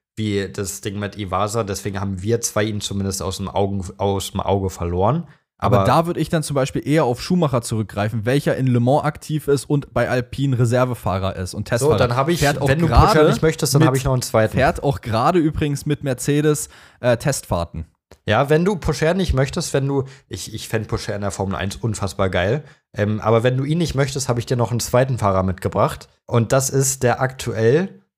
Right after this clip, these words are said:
Speaker 1: lass mich nicht lügen, der aktuell Dritte in der Formel zwei.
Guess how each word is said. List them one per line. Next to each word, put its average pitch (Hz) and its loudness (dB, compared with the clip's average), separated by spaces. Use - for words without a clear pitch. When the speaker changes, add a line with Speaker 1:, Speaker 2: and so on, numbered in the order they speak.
Speaker 1:
lass 101 0
mich 98 -6
nicht 90 -6
lügen, 107 -2
der 120 0
aktuell 117 2
Dritte 127 -2
in 120 -4
der 107 2
Formel 98 -6
zwei. 123 -2